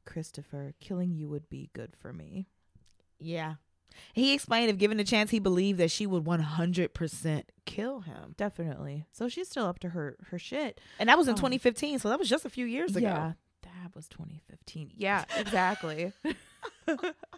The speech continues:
Speaker 2: So the thing is w-, with her, um, 'cause I, I did see in one of the documentaries where they were like, one woman's like, "I would describe her as a spree killer." And I completely agree as well. Like, she's,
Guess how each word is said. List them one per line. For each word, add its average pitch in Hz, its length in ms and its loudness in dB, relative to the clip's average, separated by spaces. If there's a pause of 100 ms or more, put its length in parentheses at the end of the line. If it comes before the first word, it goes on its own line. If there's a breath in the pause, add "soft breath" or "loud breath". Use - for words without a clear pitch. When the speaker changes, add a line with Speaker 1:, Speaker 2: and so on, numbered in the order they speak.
(2500 loud breath)
Speaker 2:
So 311 360 12
the 269 160 2
thing 294 340 0
is 226 320 4
w-, - 260 -10
with 240 280 4
her, 208 500 8
um, 175 400 4 (180)
'cause 233 140 4
I, 185 240 6
I 220 60 8
did 208 200 2
see 202 280 -2
in 175 280 0 (220)
one 185 200 0
of 180 100 2
the 175 80 0
documentaries 165 640 0
where 165 140 0
they 165 100 2
were 160 100 -2
like, 151 320 -4
one 185 240 -2
woman's 165 300 -4
like, 170 160 -6
"I 175 100 4
would 175 160 4
describe 156 340 -4
her 160 100 -2
as 151 140 -4
a 151 60 -8
spree 170 320 -4
killer." 196 400 0 (260 loud breath)
And 202 180 0
I 202 180 4
completely 185 840 -6
agree 175 340 -6
as 160 120 -6
well. 170 240 0
Like, 180 120 2
she's, 233 300 -2